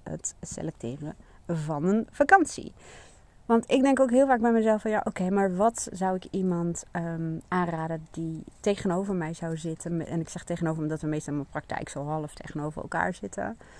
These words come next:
Ehm, wat, hoe zou ik hier, wat zou ik kunnen doen om iemand hiermee te helpen? En dat heb ik net met mezelf ook gedaan. Want, eh,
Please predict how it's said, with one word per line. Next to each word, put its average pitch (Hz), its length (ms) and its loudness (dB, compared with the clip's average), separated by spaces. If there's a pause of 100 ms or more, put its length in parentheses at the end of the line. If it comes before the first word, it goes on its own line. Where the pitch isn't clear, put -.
(400)
Ehm, 165 460 -4 (140)
wat, 202 300 -10
hoe 240 180 -4
zou 311 120 -4
ik 294 80 -8
hier, 247 300 -2 (340)
wat 202 280 -6
zou 262 120 -2
ik - 60 -8
kunnen 220 160 2
doen 226 140 2
om 185 60 0
iemand 190 220 0
hiermee 180 240 0
te - 80 -8
helpen? 160 420 -4 (1200)
En 190 440 2 (380)
dat 220 160 0
heb 226 100 -2
ik 220 60 -8
net 214 340 4
met 202 200 2
mezelf 196 300 4 (100)
ook 247 240 2
gedaan. 156 400 -4
Want, 180 380 0
eh, 165 200 -4